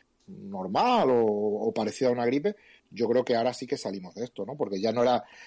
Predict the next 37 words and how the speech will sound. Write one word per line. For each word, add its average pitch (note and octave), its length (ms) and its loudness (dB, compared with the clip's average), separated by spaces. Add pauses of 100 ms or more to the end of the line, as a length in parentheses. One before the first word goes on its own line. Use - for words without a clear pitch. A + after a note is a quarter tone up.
yo C#3 100 2
es C3+ 60 2
verdad E3 200 4
que D3+ 80 0
no, D#3 400 -2
no D3 80 -6
soy D#3 140 -12
una C#3+ 120 -6
persona C3 280 -10
muy B2+ 140 -10
aprensiva, E3+ 680 2
intentaba A2+ 380 -4
mantener G#2 400 -14
todos - 220 -14
los - 60 -20
protocolos C#3 600 -2
y A#2+ 40 -10
demás, C3 340 -4
¿no? C3+ 80 -10
Pero B2+ 180 0 (320)
desde G#2+ 200 -6
el G2 80 -6
día A#2 180 2
uno A#2+ 140 2
de A#2+ 60 4
la B2 120 4
pandemia, B2 640 0
a A#2 40 0
Lalo A#2+ 220 2
y A#2+ 40 4
a A#2 80 2
mí C3 100 -8
nos A#2 160 -10
llamaban A2+ 300 -12
para A#2+ 160 -2
hacer A#2+ 260 -2
partidos, C3 400 0